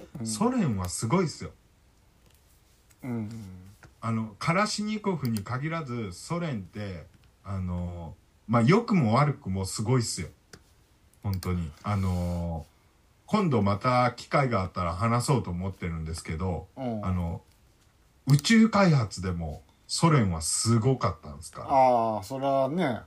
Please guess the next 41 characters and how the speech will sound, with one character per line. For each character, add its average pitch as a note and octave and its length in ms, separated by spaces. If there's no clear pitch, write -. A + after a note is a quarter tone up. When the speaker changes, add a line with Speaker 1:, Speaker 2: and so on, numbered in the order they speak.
Speaker 1:
ア C#3+ 100
メ C3 140
リ B2+ 100
カ B2+ 140
と B2 100
競 - 220
っ A2+ 40
て A#2 140
た G#2+ 120
か A2 120
ら G#2 140
ね。 A2 180
Speaker 2:
そ - 300
う A#2 40
そ A2 200
う F#2+ 60
そ F#2 180
う F#2 40
そ G2 140
う。 E2+ 40
Speaker 1:
う - 40
ん。 E2 40
Speaker 2:
な C3+ 100
ん C3+ 60
か、 F2 360
や B2+ 140
っ C#3+ 60
ぱ F3+ 140
り A2 140
こ F2+ 360
う、 - 20
ソ - 340
連 A2 560
っ - 40
て、 G2 260
あ F#2 160
の、 E2+ 500
社 - 260
会 E3+ 200
主 D#3+ 180
義 G2+ 280